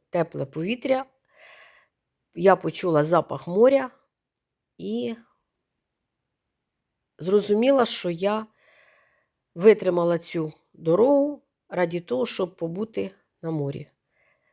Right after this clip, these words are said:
Так що тепер вересень місяць для мене — це один із самих кращих місяців для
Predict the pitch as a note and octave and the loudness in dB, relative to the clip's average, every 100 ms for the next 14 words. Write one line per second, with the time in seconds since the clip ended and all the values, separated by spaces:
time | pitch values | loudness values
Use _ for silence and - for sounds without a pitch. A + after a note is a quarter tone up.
0 | _ _ - E3+ - F3 E3 - - F3 | _ _ -12 -8 -4 0 -2 -2 -10 -2
1 | F#3 F3+ F#3+ E3 D#3 E3+ G3 C#4+ C#4 A#3 | 2 4 4 4 0 -2 -2 -2 -2 -2
2 | A3+ A3 A3 G#3+ G#3 - _ _ _ _ | 0 0 2 0 -2 -6 _ _ _ _
3 | _ _ _ - F3 D3+ F3+ F#3+ F#3 - | _ _ _ -2 0 2 2 4 2 2
4 | F#3 E3 D#3+ E3 D#3+ D3+ E3 F#3+ A#3+ C4+ | 2 2 0 0 0 0 -8 -6 -6 -2
5 | B3+ - A3+ A3 - E3+ E3 F3+ E3 | -2 -2 -4 -4 -6 -14 0 2 2